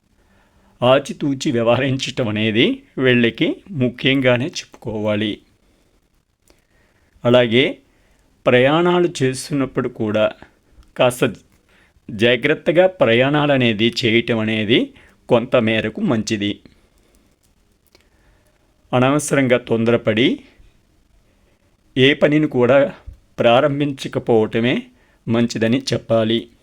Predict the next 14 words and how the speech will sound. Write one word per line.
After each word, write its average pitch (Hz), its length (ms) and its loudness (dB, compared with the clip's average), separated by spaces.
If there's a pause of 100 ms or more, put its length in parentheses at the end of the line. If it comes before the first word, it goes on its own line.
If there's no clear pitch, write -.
(680)
ఇది 131 380 2 (680)
సాధారణంగా 139 1040 2 (1300)
విజ్ఞులిచ్చినటువంటి 120 1200 -2 (2250)
ఈ 127 40 2
యొక్క 123 220 2 (320)
వివరాల్ని 120 600 2 (100)
అనుసరించి, 107 720 -4 (1040)
ఇప్పుడు 160 400 0
నేను 147 340 2
చెప్పినటువంటి 131 1080 0 (100)
ఈ 127 120 2
పాదాల 131 560 2
నక్షత్రాలు 117 540 0
గల 107 220 0